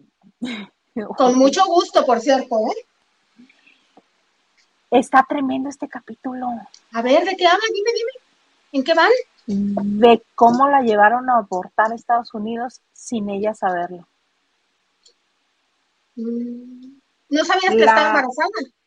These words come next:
Speaker 1: que de,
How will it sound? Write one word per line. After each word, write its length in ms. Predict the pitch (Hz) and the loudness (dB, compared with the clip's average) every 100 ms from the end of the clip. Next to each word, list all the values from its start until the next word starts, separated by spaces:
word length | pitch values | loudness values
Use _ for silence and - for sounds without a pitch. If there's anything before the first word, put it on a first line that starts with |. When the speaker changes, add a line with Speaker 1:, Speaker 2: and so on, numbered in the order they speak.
| _ _ _ _ _ _ _ _ _ _ _ _ _ _ _ _ _ _ _ | _ _ _ _ _ _ _ _ _ _ _ _ _ _ _ _ _ _ _
Speaker 1:
que 100 | 254 | -6
de, 580 | 233 226 220 208 196 196 | -4 -2 -4 -6 -6 -8